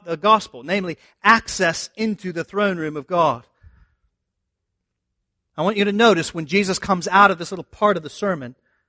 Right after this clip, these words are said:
sort of six down to, uh, what's that, verse eighteen, he's kinda got those three sections, right? Giving to the needy,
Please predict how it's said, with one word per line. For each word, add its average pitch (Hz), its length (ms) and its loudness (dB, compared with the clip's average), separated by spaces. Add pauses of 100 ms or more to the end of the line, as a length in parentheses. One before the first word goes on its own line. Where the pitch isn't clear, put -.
(1160)
sort - 260 -10
of 139 80 -10
six - 460 -2
down 165 360 4
to, 151 380 -2
uh, 135 300 6 (320)
what's 139 140 -14
that, 139 100 0
verse 151 180 0
eighteen, 165 720 -2 (360)
he's 139 120 -20
kinda 156 180 2
got 165 160 0
those 156 200 -4
three 165 280 -4
sections, 147 540 -4
right? 127 240 0 (840)
Giving 135 280 0
to 139 80 -4
the 135 100 -4
needy, 135 420 0